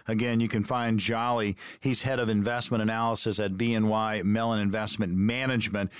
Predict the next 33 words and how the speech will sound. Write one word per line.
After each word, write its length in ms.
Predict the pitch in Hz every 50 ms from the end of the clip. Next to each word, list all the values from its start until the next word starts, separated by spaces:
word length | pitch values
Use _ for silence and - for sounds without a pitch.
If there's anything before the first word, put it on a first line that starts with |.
| - - -
And 100 | 113 117
again, 160 | 113 123 123
he 140 | 120 117 113
appeared 360 | 107 - - 147 131 117 98
recently 680 | 98 107 127 156 165 - - 139 107 98 104 101 101 95
talking 380 | - 127 113 120 120 123 113 110
about 320 | 104 107 104 107 - -
the 180 | 107 107 101 98
economy. 560 | 92 - - 123 127 131 127 110 107 104 101
Let's 180 | 110 135 -
go 140 | - 180 175
to 80 | 160 151
this 220 | 135 131 - -
next 320 | 117 117 123 143 - - 127
one. 180 | 113 107 107
Jolly 260 | 101 127 135 147 143
gave 200 | 123 123 131 131
his 100 | 127 117
opinion 500 | 117 101 - 135 135 135 127 123 117 107
regarding 460 | 104 101 98 113 117 120 117 117 107 92 - - - - -
the 80 | - 120
economic 440 | 127 110 139 123 120 113 104 - -
projections 920 | - - 123 117 104 - 127 143 170 190 170 - - 165 135 117 113 107 -
for 200 | - 131 120 117
the 100 | 110 110
near 420 | 107 110 123 156 202 220 233 220
future 500 | - - 127 113 104 101 - 110 110 110
to 80 | 104 107
close 360 | - - 139 131 127 117 113
out 200 | 127 120 120 -
the 200 | - 110 107 117
interview. 360 | 135 139 131 98 107 104 101 98
Again, 380 | 92 90 123 123 113 104 95